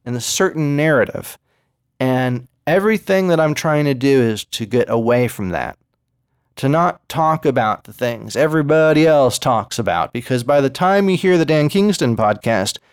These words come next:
you know what's going on. So it's not about me explaining the news. It's not about me explaining what's going on. It's about me talking about what's happening behind the scenes.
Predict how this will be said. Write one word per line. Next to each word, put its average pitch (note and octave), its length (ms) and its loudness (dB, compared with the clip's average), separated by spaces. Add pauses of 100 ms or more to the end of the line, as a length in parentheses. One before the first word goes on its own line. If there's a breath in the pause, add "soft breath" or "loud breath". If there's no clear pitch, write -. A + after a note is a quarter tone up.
(240)
you B3 400 4
know D3 360 4
what's A2 300 0
going F#2+ 280 -4
on. F2 300 -2 (760)
So D#3 120 0
it's E3+ 120 0
not C#4 240 2
about E3+ 200 2
me D#3 160 4
explaining C#3 960 2
the A2+ 80 2
news. C#3 580 0 (520)
It's - 80 -14
not G3+ 80 0
about B3+ 180 4
me D3+ 80 2
explaining D#3+ 800 2
what's G#2+ 180 -4
going A#2 300 0
on. B2+ 220 2
It's G#2+ 140 -6
about F3+ 300 0
me D#3 160 0
talking E3+ 460 -2
about C3 300 2
what's B2 240 0
happening D3+ 460 0
behind D3 760 2
the A2+ 60 2
scenes. - 680 -8